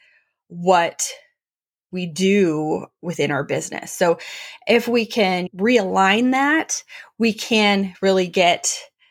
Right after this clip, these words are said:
further in your business. And that's where those automations and workflows and things can really help out, because if you build it, then you can, you're not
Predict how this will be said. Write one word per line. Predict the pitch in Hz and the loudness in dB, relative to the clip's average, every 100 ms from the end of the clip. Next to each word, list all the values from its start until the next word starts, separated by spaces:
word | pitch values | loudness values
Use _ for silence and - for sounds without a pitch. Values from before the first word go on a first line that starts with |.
| _ _ | _ _
further | - 196 180 165 | 0 2 4 0
in | 160 | 0
your | 156 | -2
business. | - - - - | -4 -6 -8 -2
And | 208 | 2
that's | 214 208 - | 2 2 0
where | 190 | -2
those | 185 175 | -2 0
automations | 170 175 170 165 165 | 0 0 -4 -6 -8
and | 165 | -8
workflows | 170 160 - 214 220 | -6 -6 -2 -2 -2
and | 214 | -2
things | 190 - | -4 -4
can | 180 160 | -8 -6
really | 165 185 208 | -4 0 0
help | 190 175 | 0 -2
out, | 170 196 - | 0 0 -2
because | 202 185 165 - - - | -4 -4 -4 -10 -20 -4
if | 190 208 | -2 0
you | 208 | -2
build | 160 165 170 | 0 -2 2
it, | 233 302 - - - 196 | 2 2 -2 -14 -16 0
then | 214 220 | 2 2
you | 226 | 0
can, | 214 220 - | -2 -6 -6
you're | 190 220 | -2 0
not | 202 170 | 2 0